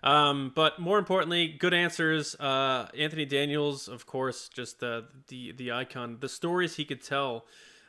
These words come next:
um, that he probably hasn't told, uh, or is, is enough alone,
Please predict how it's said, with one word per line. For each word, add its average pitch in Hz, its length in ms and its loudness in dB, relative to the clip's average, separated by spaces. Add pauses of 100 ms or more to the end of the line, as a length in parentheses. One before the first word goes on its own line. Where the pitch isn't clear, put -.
um, 113 540 -10
that 117 160 -8
he 123 80 -10
probably 123 420 -8 (140)
hasn't 127 380 -4
told, 107 360 -10 (100)
uh, 110 420 -10 (260)
or 117 340 -12
is, 120 260 -16
is 123 360 -10
enough 135 280 -4
alone, 117 340 -6